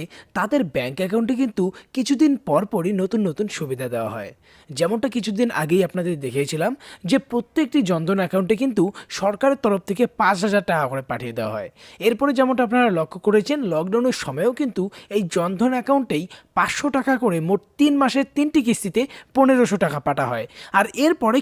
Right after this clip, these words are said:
কিছুদিন আগেই এই ফেব্রুয়ারি মাসেই কিন্তু উজ্জ্বলা যোজনার আওতায় আবারও একটি করে গ্যাসের সিলিন্ডারের টাকা সেই জনধন যোজনার অ্যাকাউন্টেই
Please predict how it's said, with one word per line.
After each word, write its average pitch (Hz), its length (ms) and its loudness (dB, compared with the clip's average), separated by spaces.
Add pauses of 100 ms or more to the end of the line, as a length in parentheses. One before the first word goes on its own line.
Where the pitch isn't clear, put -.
কিছুদিন 254 380 2 (200)
আগেই 208 300 4
এই - 140 4
ফেব্রুয়ারি 208 420 2 (100)
মাসেই 247 300 -2
কিন্তু 214 200 0 (400)
উজ্জ্বলা 311 440 2
যোজনার 214 320 2 (220)
আওতায় 220 340 2 (200)
আবারও 262 240 2 (100)
একটি - 260 -6
করে 233 120 4 (100)
গ্যাসের 175 340 -2
সিলিন্ডারের 240 560 2
টাকা 175 180 2 (300)
সেই 277 160 6 (120)
জনধন 214 360 4 (120)
যোজনার 220 340 2
অ্যাকাউন্টেই 220 460 0